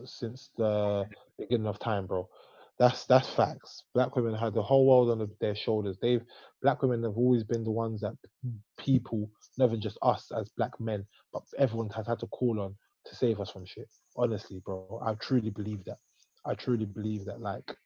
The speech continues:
it's, um, they, yeah, like, honestly, this, this in terms of, you know, achievement and stuff, it's just literally not even touching the surface when we're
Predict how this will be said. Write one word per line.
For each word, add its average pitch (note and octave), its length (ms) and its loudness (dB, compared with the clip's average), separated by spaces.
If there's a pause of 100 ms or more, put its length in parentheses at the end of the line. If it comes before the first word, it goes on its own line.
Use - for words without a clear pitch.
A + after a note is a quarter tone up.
(140)
it's, A2+ 340 -10
um, G2+ 520 0 (1400)
they, A#2 320 2
yeah, A2+ 260 2 (140)
like, G#2+ 400 0
honestly, A2+ 360 2
this, C#3 360 2 (300)
this - 460 10 (240)
in B2 120 0
terms A#2+ 360 6
of, A2 260 4 (500)
you A#2+ 120 0
know, G2+ 280 4
achievement B2 480 2
and G2+ 100 -2
stuff, G#2 260 -4 (480)
it's A#2+ 160 0
just - 340 4 (140)
literally A2 720 0 (480)
not B2+ 200 2
even A2 160 -2
touching G#2+ 380 -6
the G2+ 60 -2
surface - 720 2 (360)
when A2+ 220 0
we're G#2+ 200 4